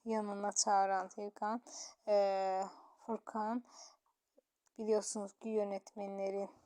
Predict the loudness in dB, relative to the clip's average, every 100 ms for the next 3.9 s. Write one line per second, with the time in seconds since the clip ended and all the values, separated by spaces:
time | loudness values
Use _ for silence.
0 | _ _ _ _ -6 -4 0 0 -2 -4
1 | -2 0 0 -2 -4 -4 -4 -4 -4 -2
2 | -2 -2 -6 -20 _ -8 -6 -4 -2 -2
3 | 0 2 2 2 0 -2 -2 -2